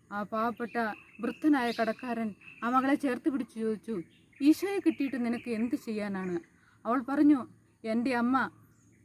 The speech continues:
ആശുപത്രിയിലാണ്, അമ്മയ്ക്ക്, ഈശോയ്ക്ക് മാത്രമേ അമ്മയെ രക്ഷിക്കുവാനായിട്ട് സാധിക്കൂ എന്ന് ഡോക്ടർ പറഞ്ഞു. അപ്പോൾ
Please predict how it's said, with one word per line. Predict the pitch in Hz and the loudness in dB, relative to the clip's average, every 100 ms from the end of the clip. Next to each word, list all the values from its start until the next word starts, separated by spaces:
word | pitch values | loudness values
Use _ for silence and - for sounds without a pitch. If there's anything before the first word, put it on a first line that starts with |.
| _ _ _ - - - | _ _ _ -20 -16 0
ആശുപത്രിയിലാണ്, | 247 311 381 392 370 370 277 214 196 240 _ - - - - - - - 214 | 2 4 2 0 4 6 4 2 -2 -6 _ -20 -20 -20 -20 -20 -20 -4 2
അമ്മയ്ക്ക്, | 262 285 285 233 - - _ 247 | 2 2 0 -2 -6 -20 _ 0
ഈശോയ്ക്ക് | 294 - 370 349 294 | 0 4 6 6 6
മാത്രമേ | 269 302 - 349 339 240 - _ - | 6 6 6 8 8 6 -4 _ -4
അമ്മയെ | 254 302 339 254 | 6 8 8 8
രക്ഷിക്കുവാനായിട്ട് | 254 302 359 330 269 247 240 240 | 0 -4 0 2 2 0 -6 -8
സാധിക്കൂ | 220 214 240 254 233 - - - | -6 -6 -8 -8 -8 -8 -18 -8
എന്ന് | 220 202 | -4 0
ഡോക്ടർ | 208 202 233 - | 0 -2 -10 -10
പറഞ്ഞു. | 208 196 185 160 _ _ _ - | -6 -4 -4 -6 _ _ _ -12
അപ്പോൾ | 196 214 | -10 -6